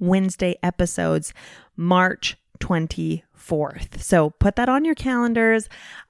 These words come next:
I am pretty sure I know what our first episode back is gonna be. It'll be really fun and really informative. And in the meantime, my wonderful, I called her my assistant earlier in this episode.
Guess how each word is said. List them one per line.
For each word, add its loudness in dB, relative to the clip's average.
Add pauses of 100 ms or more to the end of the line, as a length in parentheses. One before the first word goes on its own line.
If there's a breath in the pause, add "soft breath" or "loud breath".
I 0
am -8
pretty -6
sure -4
I 0
know 2
what 4
our 2
first -2
episode 0
back -2
is -6
gonna -6
be. -8
It'll 0
be -8
really 2
fun -2
and -4
really -2
informative. -2 (580 loud breath)
And 2
in 0
the -4
meantime, -2 (200)
my -2
wonderful, 0
I -4
called -6
her 0
my 0
assistant -8
earlier -4
in -4
this -6
episode. -8